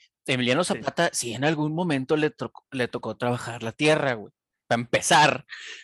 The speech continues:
Speaker 1: este, sí,
Speaker 2: Sí.
Speaker 1: en algún momento era más cercano porque le tocó experimentar el campo. Eh, Pancho Villa, y en algo que posiblemente vas a contar más adelante, tiene un origen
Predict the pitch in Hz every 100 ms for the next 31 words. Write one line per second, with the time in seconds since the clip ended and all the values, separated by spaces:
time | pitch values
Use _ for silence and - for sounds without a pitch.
0 | - 139 127 131 123 - 151 156 160 156
1 | 160 160 156 147 147 151 139 143 131 151
2 | 143 139 131 139 - - 117 117 117 117
3 | - - 127 117 110 107 110 107 135 135
4 | 123 110 - - - - - 135 123 165
5 | 170 196 156 170 135 110 113 120 - -
6 | 123 120 120 120 - 117 123 123 - 147
7 | 151 143 160 165 _ _ _ 165 160 151
8 | 135 127 120